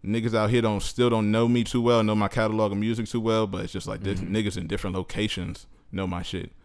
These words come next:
Speaker 1: And it definitely started with Elevator first. So.
Speaker 2: Okay, word. And then from Elevator went to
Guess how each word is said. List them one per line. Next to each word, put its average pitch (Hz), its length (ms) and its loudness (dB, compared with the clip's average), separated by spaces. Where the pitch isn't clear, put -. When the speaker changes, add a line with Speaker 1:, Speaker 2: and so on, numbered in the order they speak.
Speaker 1:
And 92 160 -4
it 90 180 -6
definitely 95 300 -2
started 90 300 -4
with 85 100 -6
Elevator 92 340 -6
first. - 380 -12
So. - 140 -8
Speaker 2:
Okay, 104 200 -4
word. 87 260 -6
And 90 100 -6
then 92 260 -2
from 90 200 -6
Elevator 92 480 0
went 90 180 -6
to 87 480 -4